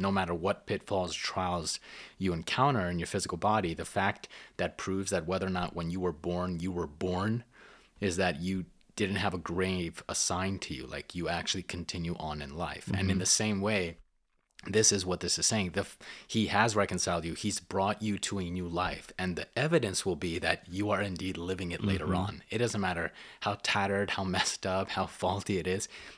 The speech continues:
Speaker 1: If you are still a believer later on, even if you fall into some stupid decision or sin,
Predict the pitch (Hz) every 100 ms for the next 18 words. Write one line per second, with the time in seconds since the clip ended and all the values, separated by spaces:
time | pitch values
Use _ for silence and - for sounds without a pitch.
0 | - 110 98 120 127 - - 120 101 -
1 | 101 98 85 92 92 139 123 85 73 -
2 | - - - 87 107 113 101 104 110 80
3 | 80 - - - - 135 143 139 120 -
4 | 120 117 113 107 - 92 87 - - 131
5 | 127 127 113 - - 104 - 117 - 107
6 | 92 85 87 - - 117 98 80